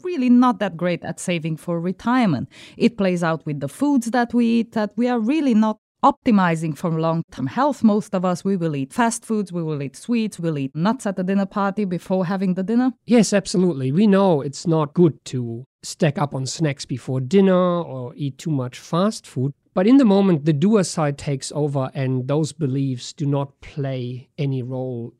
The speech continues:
Speaker 2: in making those decisions. But this is not all that Thaler did.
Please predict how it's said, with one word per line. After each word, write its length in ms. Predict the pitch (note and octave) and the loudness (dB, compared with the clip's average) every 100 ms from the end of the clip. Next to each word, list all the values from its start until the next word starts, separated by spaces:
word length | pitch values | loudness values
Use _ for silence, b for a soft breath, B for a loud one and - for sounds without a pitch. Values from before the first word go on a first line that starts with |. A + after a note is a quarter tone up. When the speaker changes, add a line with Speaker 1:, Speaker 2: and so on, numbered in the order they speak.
| - | -10
Speaker 2:
in 480 | B2+ A#2 A2+ A#2+ - | -8 -6 -8 -10 -8
making 420 | D3+ C3 - C3 | -6 -6 -6 -8
those 320 | A#2+ A2+ A#2 - | -6 -10 -14 -12
decisions. 720 | C3+ - F#3+ A#2+ _ - _ _ _ _ - | -12 -6 -6 -6 _ -20 _ _ _ _ -2
But 140 | F3+ | 2
this 140 | A#3 | 2
is 140 | C#4 A#3 | 2 2
not 160 | F3+ | 2
all 220 | - D#3 D3+ | 2 0 0
that 200 | C3+ _ | -2 _
Thaler 320 | C#3+ C3 A#2 | -4 -2 -4
did. 300 | A#2 F#3 | 2 2